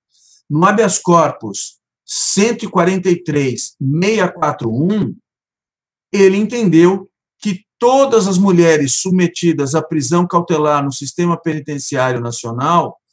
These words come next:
que ostentem a condição de gestantes, de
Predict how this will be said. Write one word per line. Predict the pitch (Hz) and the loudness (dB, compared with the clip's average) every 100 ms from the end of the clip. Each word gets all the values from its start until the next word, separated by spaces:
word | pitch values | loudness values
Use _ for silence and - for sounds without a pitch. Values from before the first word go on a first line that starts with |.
| _ _ _ - | _ _ _ -4
que | 190 | 2
ostentem | 185 - - 196 220 185 143 123 - | 2 0 -4 -2 -2 -4 -4 -6 -8
a | - 175 | -4 -4
condição | - 202 185 - 170 160 143 | -4 -6 -4 -4 -2 0 -2
de | 139 | -4
gestantes, | 131 185 180 - 185 185 175 117 92 - _ _ _ _ - | -4 -4 -4 -2 -2 0 -2 -6 -12 -14 _ _ _ _ -12
de | 123 175 160 - | 0 2 2 -2